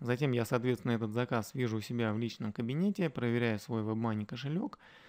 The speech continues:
И если оплата на самом деле пришла, а, ставлю заказ оплаченным, и человеку на вот этот e-mail улетает, получается, м,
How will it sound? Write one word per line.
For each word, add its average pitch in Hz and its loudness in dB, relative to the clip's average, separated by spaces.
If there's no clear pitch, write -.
И 127 0
если 127 0
оплата 117 0
на 113 0
самом 117 0
деле 113 -2
пришла, 160 -2
а, 110 -4
ставлю 113 0
заказ 110 -2
оплаченным, 151 -2
и 123 -4
человеку 123 -2
на 107 2
вот 104 -2
этот 113 0
e-mail 117 0
улетает, 113 0
получается, 104 -6
м, 101 -4